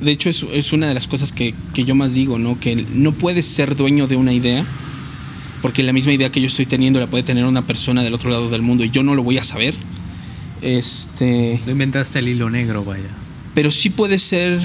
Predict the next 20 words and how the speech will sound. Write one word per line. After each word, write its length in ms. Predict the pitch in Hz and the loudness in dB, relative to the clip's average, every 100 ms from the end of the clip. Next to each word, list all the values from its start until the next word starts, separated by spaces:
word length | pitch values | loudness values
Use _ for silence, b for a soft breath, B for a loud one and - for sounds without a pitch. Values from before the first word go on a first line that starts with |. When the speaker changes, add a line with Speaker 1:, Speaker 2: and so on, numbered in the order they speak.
| 151 - - - - 147 | -4 -8 -12 -14 -6 4
Speaker 1:
no 180 | 165 | 4
el 100 | 165 | 4
dueño, 440 | 156 151 151 165 247 - - - - - - - | 2 4 4 4 2 -4 -14 -14 -14 -14 -14 -4
pero 160 | - 131 | 0 2
sí, 240 | 151 151 | 2 2
o 80 | 143 | 0
sea, 200 | 139 127 - | 2 0 0
si 120 | - 139 | 0 2
tú 80 | |
estás 180 | 170 - | 2 2
trabajando 540 | 160 123 - 165 165 131 | 2 0 0 2 0 0
para 200 | 117 117 | -2 -2
crear 340 | 123 123 147 | -2 0 0
algo, 340 | 151 156 208 - B B B B B - | 0 0 0 -4 B B B B B -2
es 220 | 143 143 | 2 4
importante 580 | 170 139 117 135 147 139 | 4 2 0 2 2 2
que 100 | 131 | 0
tú 120 | 127 | -2
puedas 260 | 123 131 127 | 0 0 0
ganar 420 | 117 117 117 120 | 0 0 0 -2